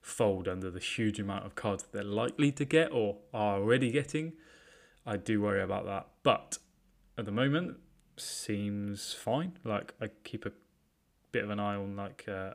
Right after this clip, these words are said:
updates and things like that, and, uh, all seems fine. So, um,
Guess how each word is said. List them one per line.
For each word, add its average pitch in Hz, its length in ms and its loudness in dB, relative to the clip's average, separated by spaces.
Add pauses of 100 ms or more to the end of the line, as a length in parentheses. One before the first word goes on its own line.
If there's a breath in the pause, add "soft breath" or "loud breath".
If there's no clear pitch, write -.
updates 117 420 -2
and 107 80 -10
things 113 160 -6
like 123 80 -2
that, 123 180 0 (760 loud breath)
and, 104 400 -2
uh, 107 220 0
all 123 140 0
seems 123 320 0
fine. 131 380 0
So, 110 480 0
um, 107 240 -4